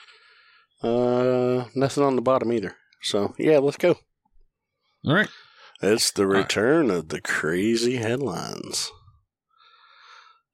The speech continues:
Speaker 1: Now, as Greg explained, I give him two headlines. He has to choose right or wrong. What's your overall record right now, Greg?
Speaker 2: Uh, not good.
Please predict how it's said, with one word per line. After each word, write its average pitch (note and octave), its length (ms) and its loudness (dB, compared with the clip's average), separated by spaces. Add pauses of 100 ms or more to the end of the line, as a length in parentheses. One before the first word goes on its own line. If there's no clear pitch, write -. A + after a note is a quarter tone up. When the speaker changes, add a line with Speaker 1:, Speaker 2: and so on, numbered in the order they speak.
Speaker 1:
Now, A#2 420 0 (1300)
as G2+ 300 -2
Greg G#2+ 280 2
explained, G#2+ 800 0 (840)
I F#2+ 100 -4
give G2 240 -2
him F#2+ 360 -6 (560)
two G#2+ 180 -2
headlines. F#2 640 -4 (100)
He G2 220 -4
has F#2+ 180 -2
to - 100 -14
choose F2+ 440 -2
right E2+ 220 -2
or F2+ 80 -4
wrong. F#2+ 380 -2
What's A#2+ 220 -2
your D3 120 2
overall D#3 380 4
record D3+ 340 0
right D#3 180 2
now, D#3 200 0
Greg? D#3 320 0 (1800)
Speaker 2:
Uh, B2+ 220 -2
not C3+ 440 2
good. A2 400 -2